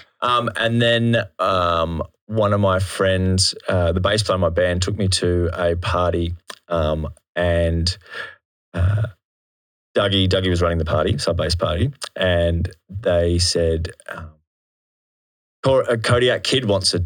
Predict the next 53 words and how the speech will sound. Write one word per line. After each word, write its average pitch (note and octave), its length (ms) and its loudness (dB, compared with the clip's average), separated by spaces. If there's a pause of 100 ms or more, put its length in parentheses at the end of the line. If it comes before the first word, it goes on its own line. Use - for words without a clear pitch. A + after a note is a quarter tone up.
wants F#2+ 200 0
an F#2 80 0
M F2 160 0
C." B2+ 380 0 (840)
And E2+ 440 0
my F2+ 120 2
friend F2 260 0
Anthony F2 380 -2
goes, E2 400 2
"Oh, B2 520 0 (500)
Dan's D3+ 220 0
an A2+ 60 2
M F2 100 0
C." G#2 320 2
And G2 80 0
I G2 80 4
was G2 100 2
like, F#2 220 2 (220)
"Oh E3+ 100 0
yeah, D3 180 2
but, G#2+ 120 0
like, G2+ 160 2
to F#2+ 80 -2
hip A#2 180 2
hop, D#2+ 180 0
like, E2 240 0
you F#2+ 60 0
know, E2 140 2
like, D2 180 0
da-da." E2 200 2
And E2 80 0
they're F#2 80 2
like, F2+ 220 0 (760)
"No," G2+ 240 2
then, G2 260 0
then F#2+ 300 0
Dougie's F#2+ 240 0
like, G2+ 120 2
"Oh, A#2 40 4
he's B2 100 2
playing A#2 240 0
glitch C#3+ 200 0
hop." F2 200 2
I'm F#2+ 100 0
like, G#2 260 0
"Well, G2+ 300 0
I G#2 60 4
mean, F2+ 300 -2
do - 80 -12 (140)
you G2+ 60 0
know, G2+ 100 0
like, C#2+ 140 -2
I'll," F2 180 -2